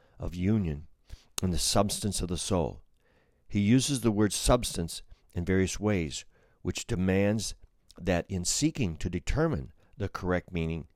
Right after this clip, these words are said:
in each instance, we note carefully the context. In this case of union in the substance of the soul, the substance is that capacity or faculty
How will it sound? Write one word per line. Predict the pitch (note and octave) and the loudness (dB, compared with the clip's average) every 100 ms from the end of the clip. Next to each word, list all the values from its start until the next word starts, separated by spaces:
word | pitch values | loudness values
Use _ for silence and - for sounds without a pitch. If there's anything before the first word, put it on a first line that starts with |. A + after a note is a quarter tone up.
| _ E2+ | _ -6
in | F2 | -4
each | F2 F#2 | -2 -4
instance, | E2+ - F2+ - - - - _ | -4 -4 -6 -6 -10 -14 -20 _
we | G#2 G#2+ | -2 2
note | G#2+ G2 - | 2 2 -2
carefully | A#2 C3+ - F2+ F#2 | 2 2 0 -4 -4
the | F2 | -4
context. | - A2+ G#2+ - - - - - - - _ - _ _ _ - | -2 0 4 4 2 -4 -14 -16 -20 -20 _ -20 _ _ _ -2
In | G2 | 0
this | B2+ D#3+ | 2 0
case | - G#2 G2 - - - | 0 0 0 -2 -10 -10
of | E2+ F2+ | -8 0
union | G#2 G#2 F#2+ | 2 2 0
in | E2 | -2
the | E2+ | -4
substance | - F#2+ F2 G2+ - | 0 0 -2 -6 -6
of | E2+ | -4
the | E2 | -4
soul, | - E2+ D#2+ - - - - | -2 0 -2 -4 -18 -20 -6
the | - | -2
substance | - C3 B2 - A#2+ | 2 2 2 -2 -4
is | - F3+ | -6 -4
that | F#2+ A2 - | -2 -4 -6
capacity | C#3 - D3 D#3+ - E2+ D#2+ - _ _ _ _ - | 6 6 6 0 0 -2 -6 -10 _ _ _ _ -6
or | F2+ | -6
faculty | - D3 D3+ - F2 E2 | -4 -2 -2 -2 -6 -4